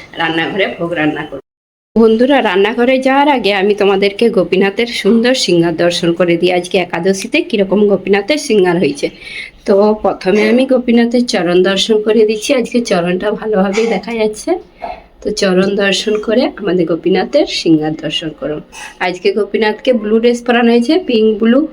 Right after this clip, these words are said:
আর এই যে মালাটা এরকম খুব সুন্দর লাগছে গোপীনাথকে।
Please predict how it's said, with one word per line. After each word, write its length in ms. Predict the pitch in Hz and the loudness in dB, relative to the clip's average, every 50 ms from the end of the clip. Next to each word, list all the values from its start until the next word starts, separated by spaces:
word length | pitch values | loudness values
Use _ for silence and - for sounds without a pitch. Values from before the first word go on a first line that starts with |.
| - - | -8 -8
আর 220 | 233 208 190 185 | -6 -2 0 0
এই 140 | 180 175 165 | 0 -2 -2
যে 120 | - 202 | -4 -6
মালাটা 500 | 208 196 196 214 196 180 175 170 - 214 | -4 -4 -2 -2 -2 -2 -2 -2 -4 -4
এরকম 360 | 220 202 208 202 - 285 370 381 - - _ _ - _ _ _ - - _ _ - - - - - _ _ _ - - - | -2 -2 -2 -2 -2 -2 -2 -2 -4 -8 _ _ -20 _ _ _ -20 -20 _ _ -20 -20 -20 -20 -20 _ _ _ -20 -10 -4
খুব 240 | - 240 247 247 | 0 2 2 2
সুন্দর 440 | 240 - - 196 170 170 175 180 175 | 0 0 0 0 0 0 -2 -2 0
লাগছে 400 | 165 165 165 165 165 - - 180 | 2 2 2 0 -2 -4 -6 -6
গোপীনাথকে। 640 | 185 175 175 - 381 392 392 392 - - - - - | -4 -4 -4 -2 -2 0 0 -2 -4 -6 -8 -14 -14